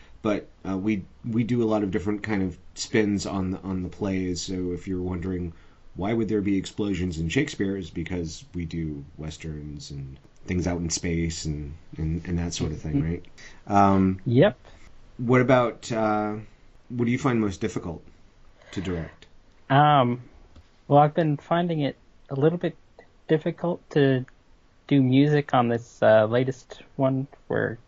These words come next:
Speaker 2: doing a fantasy apt-, adaptation of As You Like It,
Speaker 1: Mm-hmm.
Speaker 2: but, uh, it's also pretty rewarding when I get it right. <laughs>
Speaker 1: <laughs> Now, it's, um, February,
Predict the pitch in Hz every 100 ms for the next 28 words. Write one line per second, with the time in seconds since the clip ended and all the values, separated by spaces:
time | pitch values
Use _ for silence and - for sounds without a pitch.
0 | _ 135 117 113 113 113 110 - - -
1 | - - - 143 135 131 135 123 123 -
2 | 117 - 127 123 120 - 127 - 120 117
3 | 107 107 - - 123 120 113 113 123 180
4 | - - 107 98 95 131 - - 113 107
5 | 113 110 110 - 139 127 123 - 117 110
6 | 113 - - - - - 135 123 120 113
7 | 135 131 117 117 113 117 113 - 117 110
8 | - 403 807 - - - - 120 - -
9 | - - - - - 104 104 123 135 -
10 | - - 117 110 104 104 - 139 131 110
11 | 92 87 110